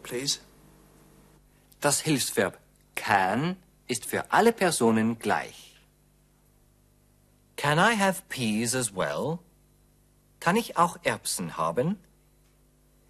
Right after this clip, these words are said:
Speaker 2: Sie sehen, das dazugehörige Verb, also have, steht in der Grundform. Die Kurzantwort lautet, wenn wir mit Ja antworten, Yes, you can.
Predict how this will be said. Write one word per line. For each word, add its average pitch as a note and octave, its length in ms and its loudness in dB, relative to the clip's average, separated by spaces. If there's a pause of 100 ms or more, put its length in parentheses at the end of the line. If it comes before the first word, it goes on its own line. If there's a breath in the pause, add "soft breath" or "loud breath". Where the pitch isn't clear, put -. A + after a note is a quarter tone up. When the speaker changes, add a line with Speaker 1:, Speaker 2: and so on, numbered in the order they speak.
(240)
Speaker 2:
Sie - 200 -4
sehen, A#2 420 2
das A2 260 0
dazugehörige F#2+ 1000 0
Verb, A#2 360 -2 (400)
also F#2+ 380 -6 (300)
have, C#3 540 0 (440)
steht A2 360 -4
in C#3+ 120 -4
der E3+ 120 0
Grundform. F2+ 800 -4 (1300)
Die C3 100 -6
Kurzantwort G3 840 0
lautet, F#2 500 -2 (380)
wenn B2 220 2
wir G#2 120 2
mit F2 220 -6
Ja C3 360 2
antworten, C3 720 0 (880)
Yes, F3+ 580 2
you G#2+ 120 -4
can. G#2 600 0